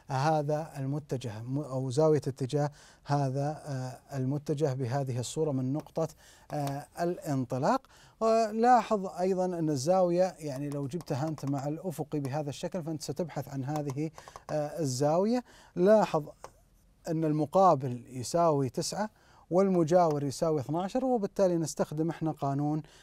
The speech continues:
ال-، نستخدم قانون، آه، نستخدم قانون اللي هو التان، اللي يجمج ما بين المقابل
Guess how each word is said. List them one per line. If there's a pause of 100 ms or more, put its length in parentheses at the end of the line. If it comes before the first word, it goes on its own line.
(140)
ال-،
نستخدم
قانون، (440)
آه،
نستخدم
قانون
اللي
هو
التان،
اللي
يجمج
ما
بين
المقابل